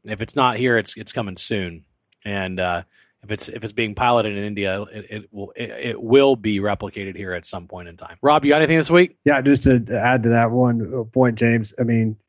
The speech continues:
Speaker 2: your mobile phone is the ultimate distribution device, right? And so if it can be done on the phone, eventually it will be done on the phone. So,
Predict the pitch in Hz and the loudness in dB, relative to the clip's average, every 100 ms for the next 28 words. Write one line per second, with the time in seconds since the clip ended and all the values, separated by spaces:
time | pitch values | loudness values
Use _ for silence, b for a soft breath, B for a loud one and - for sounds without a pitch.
0 | - 165 165 147 127 139 127 117 113 107 | 4 6 6 6 4 4 2 2 -2 -2
1 | 107 117 110 113 101 107 110 101 98 101 | -4 -4 -2 -4 -4 -6 -6 -8 -8 -8
2 | 95 98 98 107 - 107 107 113 - 101 | -6 -6 -6 -6 0 2 2 0 -4 -2
3 | 110 107 110 113 123 123 117 110 104 113 | -2 0 -2 0 0 2 0 2 2 2
4 | 110 107 107 110 107 104 98 104 98 101 | 2 0 -4 -2 -2 -2 -4 -6 -8 -6
5 | 101 95 101 98 98 98 95 95 104 98 | -6 -6 -8 -8 -6 -8 -10 -12 -8 -8
6 | 95 95 - 95 92 98 | -8 -10 -8 -6 -6 -8